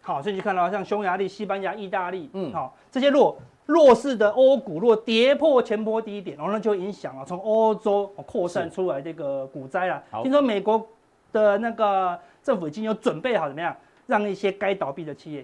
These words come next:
Speaker 1: 开始给它倒了啦。
Speaker 2: 真的吗？
Speaker 1: 因为我已经救那么久啦，
Speaker 2: 嗯。
Speaker 1: 对不对？我有看那个新闻这样子啊，对，所以
Speaker 2: <laughs> 是。
Speaker 1: 未来欧洲跟美国可能都慢慢有，一定会有倒闭潮的啦，
Speaker 2: 嗯。
Speaker 1: 因为撑那么久了，
Speaker 2: 嗯。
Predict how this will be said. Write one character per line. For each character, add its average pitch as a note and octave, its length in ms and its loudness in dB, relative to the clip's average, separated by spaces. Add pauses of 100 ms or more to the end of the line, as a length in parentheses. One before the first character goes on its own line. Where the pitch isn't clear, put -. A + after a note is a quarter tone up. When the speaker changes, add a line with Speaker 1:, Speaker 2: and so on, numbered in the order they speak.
Speaker 1:
开 A3 220 0
始 G3+ 100 -2
给 D#3 100 -6
它 E3 120 -2
倒 A2+ 220 -8
了 B2 100 -18
啦。 A#2 80 -18
Speaker 2:
真 F#3 140 0
的 F#3+ 60 -4
吗？ D#3 200 -2
Speaker 1:
因 D#4 60 4
为 - 20 8
我 C4 60 6
已 - 20 2
经 C4 120 2
救 D4 140 4
那 C#4+ 60 6
么 B3+ 100 0
久 E3+ 220 -4
啦， E3+ 260 2
Speaker 2:
嗯。 E3+ 160 -2
Speaker 1:
对 G3+ 80 0
不 G#3+ 60 2
对？ F#3 180 0
我 G3+ 120 0
有 F#3+ 60 2
看 G#3+ 140 0
那 G3+ 60 -6
个 F#3+ 80 -2
新 F#3 200 -10
闻 C#3 160 -8
这 E3 60 -8
样 D3+ 140 -6
子 C#3 120 -14
啊， A2 140 -16
对， G3+ 140 2
所 A#3 100 6
以 B3 40 6 (160)
Speaker 2:
<laughs> - 180 -20
是。 A3+ 100 -8 (120)
Speaker 1:
未 D4 180 8
来 G#3 120 8
欧 A#3+ 280 6
洲 A3+ 160 4
跟 A3+ 140 0
美 D#3 180 -4
国 C3+ 140 -8
可 D#3 200 -6
能 D3+ 120 -6
都 G3+ 120 0
慢 G3+ 160 -4
慢 F#3 140 -6
有， D3 100 -6 (120)
一 B3+ 100 -6
定 D4 100 0
会 C#4+ 80 6
有 A#3 60 0
倒 - 160 -2
闭 A#3 160 -4
潮 D#3 180 -6
的 D#3+ 120 0
啦， D3+ 120 -2
Speaker 2:
嗯。 G#3+ 60 -2
Speaker 1:
因 C4+ 80 2
为 G#3 100 -4 (140)
撑 C4+ 180 2
那 D4 60 4
么 C4 140 4
久 E3+ 240 0
了， D3+ 180 0
Speaker 2:
嗯。 C3+ 160 -10